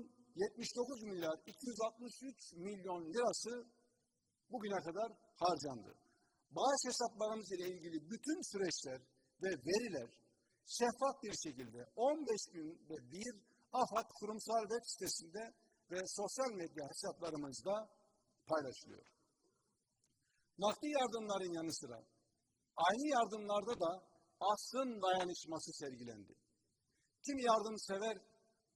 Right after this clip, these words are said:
konteyner kent kurdu, kimi kalıcı konut yapımını üstlendi, kimi de tırlar dolusu insani yardım malzemesi gönderdi. Değerli vatandaşlarımız, deprem sonrası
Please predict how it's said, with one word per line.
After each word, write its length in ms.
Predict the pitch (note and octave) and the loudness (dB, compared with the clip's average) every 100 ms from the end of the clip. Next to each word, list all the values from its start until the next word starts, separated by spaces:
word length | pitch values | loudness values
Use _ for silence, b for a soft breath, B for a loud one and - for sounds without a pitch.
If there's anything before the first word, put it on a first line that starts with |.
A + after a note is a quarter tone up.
| - | -2
konteyner 600 | G3+ A3 G#3 G#3+ A#3+ A3 | 2 2 0 -2 -2 -2
kent 280 | G3 F3+ - | -2 -2 -2
kurdu, 460 | D#3 C#3+ F#3 G3+ - _ _ _ _ - | -2 0 0 -2 -8 _ _ _ _ -8
kimi 320 | A#3 A#3+ G#3+ G#3+ - _ _ | -4 -2 -4 -6 -14 _ _
kalıcı 380 | - F#3+ A3+ A3 A3 | 0 2 2 0 -4
konut 260 | G3+ A3+ G3 | -4 -4 0
yapımını 500 | F3+ D#3+ D3+ C3 B2 | 2 2 -2 -4 -6
üstlendi, 640 | C#3 - G3 G3 G3+ G#3 - _ _ _ _ _ _ | -6 -2 -2 -2 -4 -6 -12 _ _ _ _ _ _
kimi 300 | - C#4 G#3 | -6 -4 -2
de 220 | F3 F3 - _ - | -4 -6 -10 _ -4
tırlar 520 | A3 A#3 A3 A#3+ G3 | 0 2 6 4 4
dolusu 320 | E3+ D#3+ - | 0 0 -4
insani 520 | D#3+ F3+ F#3 F#3+ E3 F3 | -4 -2 0 0 2 4
yardım 380 | F3 D3 C#3 | 4 2 0
malzemesi 840 | C#3 F3 C#3+ D3+ D3 - F#3 F#3+ - _ _ - | 4 4 4 -2 -2 -2 -2 -2 -6 _ _ -4
gönderdi. 560 | C#3 B2 G#2 F#2+ G2 _ _ _ _ _ _ _ _ _ _ _ _ _ | -4 -4 -8 -12 -20 _ _ _ _ _ _ _ _ _ _ _ _ _
Değerli 260 | F3+ A3 G#3+ | 2 4 4
vatandaşlarımız, 920 | F#3 F3 D3+ B2+ C3 A#2+ - - - _ _ _ _ _ _ _ _ _ _ _ - | 0 0 -4 -6 -8 -12 -14 -16 -18 _ _ _ _ _ _ _ _ _ _ _ 2
deprem 340 | A3 D4 D4+ | 2 4 2
sonrası 600 | A#3 A3+ F3 C#3 - C3 | 2 0 -2 -2 -6 -8